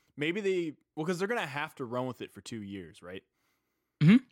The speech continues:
Speaker 1: Because the next
Speaker 2: That
Speaker 1: one
Speaker 2: is,
Speaker 1: that,
Speaker 2: that is my understanding of
Speaker 1: the
Speaker 2: the
Speaker 1: next
Speaker 2: Adidas
Speaker 1: one
Speaker 2: deal.
Speaker 1: that's gonna get changed is the home jersey, and then,
Speaker 2: Next year.
Speaker 1: and then the year after that, the secondary jersey gets changed again, right? So have it as a two-year thing,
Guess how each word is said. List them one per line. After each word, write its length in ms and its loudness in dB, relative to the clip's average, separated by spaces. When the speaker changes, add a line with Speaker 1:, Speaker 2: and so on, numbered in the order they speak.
Speaker 1:
Because 220 -8
the 60 -12
next 220 -4
Speaker 2:
That 100 4
Speaker 1:
one 80 6
Speaker 2:
is, 60 6
Speaker 1:
that, 80 2
Speaker 2:
that 120 6
is 120 0
my 140 8
understanding 560 4
of 80 2
Speaker 1:
the 60 2
Speaker 2:
the 80 2
Speaker 1:
next 120 2
Speaker 2:
Adidas 160 4
Speaker 1:
one 140 -2
Speaker 2:
deal. 80 0
Speaker 1:
that's 120 2
gonna 140 -8
get 140 -8
changed 420 -10
is 60 -20
the 100 -12
home 240 -14
jersey, 400 -14
and 200 -12
then, 100 -4
Speaker 2:
Next 260 0
year. 220 6
Speaker 1:
and 160 -12
then 320 -12
the 80 -10
year 200 -6
after 300 -8
that, 360 -2
the 100 -14
secondary 480 -6
jersey 300 -14
gets 160 -20
changed 260 -18
again, 220 -20
right? 180 -10
So 140 -8
have 180 -4
it 40 -6
as 100 -8
a 60 -10
two-year 400 -6
thing, 400 -14